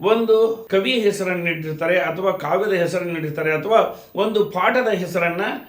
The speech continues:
ಇಲ್ಲಿ ನಿಮ್ಗೆ ನೀಡಿರ್ತಾರೆ. ಆಗ ನೀವು ಪಾಠದ ಹೆಸರನ್ನ ಕೊಟ್ಟಾಗ ಪಾಠದ ಸಾರಾಂಶವನ್ನ ಬರಿಬೇಕಾಗ್ತದೆ, ಅಥವಾ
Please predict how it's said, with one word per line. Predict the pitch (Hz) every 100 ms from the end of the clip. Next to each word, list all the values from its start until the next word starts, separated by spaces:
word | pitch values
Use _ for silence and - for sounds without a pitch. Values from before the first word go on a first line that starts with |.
| -
ಇಲ್ಲಿ | 160 170 190 190 135
ನಿಮ್ಗೆ | 147 151 175
ನೀಡಿರ್ತಾರೆ. | 147 143 147 131 120 120 120 - - - -
ಆಗ | 196 247 196 160 - - - -
ನೀವು | 190 247 254 202
ಪಾಠದ | - 151 185 233 254
ಹೆಸರನ್ನ | 240 226 240 233 233 226 226
ಕೊಟ್ಟಾಗ | 214 208 202 196
ಪಾಠದ | 226 233 165 190 214 226 226
ಸಾರಾಂಶವನ್ನ | - 180 202 208 202 190 185
ಬರಿಬೇಕಾಗ್ತದೆ, | 175 175 175 156 151 147 151 175 196 - - - 180
ಅಥವಾ | 190 226 220 208